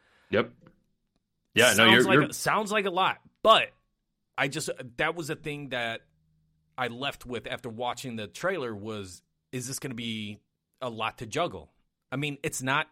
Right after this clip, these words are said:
Speaker 2: It's three storylines. It's the same character. It could be pretty straightforward. But the, the, the rabbit holes in character backstory or just character psychosis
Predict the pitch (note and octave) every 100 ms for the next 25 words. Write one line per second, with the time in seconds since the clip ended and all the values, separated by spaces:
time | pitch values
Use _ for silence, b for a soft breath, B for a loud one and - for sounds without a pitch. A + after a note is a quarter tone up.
0 | - - - D3 C#3+ - C3 C3 C3 B2+
1 | - - - - C#3+ C3 B2+ A#2+ A#2+ A#2+
2 | A#2+ _ _ _ _ _ - C3+ D3 A#2+
3 | B2 A#2+ A#2 A2+ _ _ _ C3+ A2 A#2
4 | G2+ - F2 - _ _ _ G3 B2 -
5 | _ _ _ _ _ _ _ _ _ _
6 | C#3+ C#3 D3+ C3+ C#3 C3+ B2+ A2+ B2+ B2
7 | A#2 A#2 B2 C#3+ F3 D#3+ C3+ B2+ A#2 A2
8 | G2+ - _ _ - B2 A#2+ A2+ A2+ -
9 | _ _ _ _ _ _ - D3 B2+ C3
10 | G#2 D3+ D#3 - B2+ A2+ G#2+ A2 A2+ A2
11 | A2 - _ C#3 B2+ A#2+ A#2+ A2 G#2+ G#2+
12 | - A2+ - F3 F3 - G#2 -